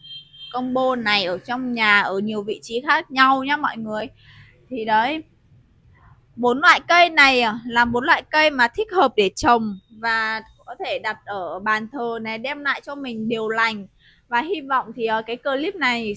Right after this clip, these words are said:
thì sẽ giúp cho mọi người hữu ích và có thể hiểu biết hơn về, ờ, cái, ờ, các loại cây và cái, ờ, loại,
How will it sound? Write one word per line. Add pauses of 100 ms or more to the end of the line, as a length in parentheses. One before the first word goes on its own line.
(120)
thì
sẽ
giúp
cho
mọi
người
hữu
ích (220)
và (460)
có
thể
hiểu
biết
hơn
về,
ờ,
cái,
ờ,
các
loại
cây
và (260)
cái,
ờ, (1600)
loại,